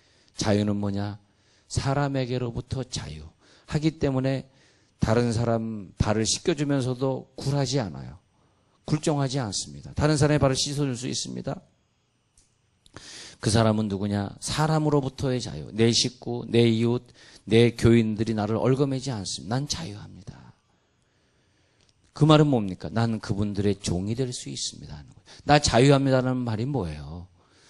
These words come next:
서양 사람들의 자유처럼 나 자유로우니까 남을 불편하게 하는 게 아니죠. 나 자유로우니까 당신의 말에 순종할 수 있습니다.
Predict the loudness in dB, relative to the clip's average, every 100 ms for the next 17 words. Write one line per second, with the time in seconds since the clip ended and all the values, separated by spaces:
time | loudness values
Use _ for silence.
0 | -6 2 4 4 4 2 0 0 0 0
1 | 0 -6 -8 -10 -18 0 2 2 2 2
2 | 2 0 -2 -4 -2 -4 -4 -6 -8 -6
3 | -6 -6 -6 -8 -8 -10 -12 -14 -16 _
4 | _ -20 -20 -20 -20 _ _ _ _ -6
5 | -2 -2 -2 0 0 0 -4 -6 -6 -8
6 | -8 -14 _ _ _ _ -10 -6 -4 -6
7 | -6 -8 -6 -8 -8 -10 -10 -8 -6 -4
8 | -4 -4 -6 -8 -8 -8 -12